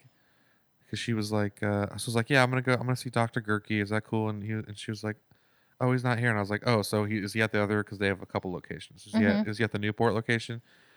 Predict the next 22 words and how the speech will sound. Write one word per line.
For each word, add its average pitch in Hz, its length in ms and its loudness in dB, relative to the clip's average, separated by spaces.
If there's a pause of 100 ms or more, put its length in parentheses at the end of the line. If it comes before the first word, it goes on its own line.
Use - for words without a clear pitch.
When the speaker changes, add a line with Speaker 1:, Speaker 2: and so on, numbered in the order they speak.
(160)
Speaker 1:
She's 123 180 -6
like, 127 160 0
"No, 135 160 6
he 127 100 4
doesn't 147 220 2
work 117 180 0
for 101 300 -2
Health 104 240 -2
Point 95 180 -4
anymore." 92 360 -4 (120)
<laughs> - 140 -16
I 202 320 -4
was 175 220 -2
Speaker 2:
Mm. - 40 -10
Speaker 1:
like, - 220 -2 (100)
"Oh." 110 300 2 (480)
Um, 101 440 0
and 113 100 -2
then 117 160 2
I'm 113 200 0
left 113 280 2
with - 340 -4